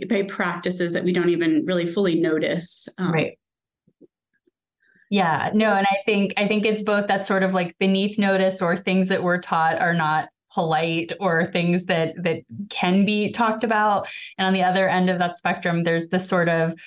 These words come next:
Speaker 2: we don't question it because it seems eternal or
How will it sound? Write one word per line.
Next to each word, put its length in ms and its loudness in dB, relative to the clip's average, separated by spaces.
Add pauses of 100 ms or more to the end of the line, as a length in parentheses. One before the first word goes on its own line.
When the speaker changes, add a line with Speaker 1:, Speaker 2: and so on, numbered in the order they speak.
(300)
Speaker 2:
we 180 2
don't 240 0
question 320 -2
it 120 0
because 340 0
it 140 -2
seems 680 2
eternal 880 2
or 520 2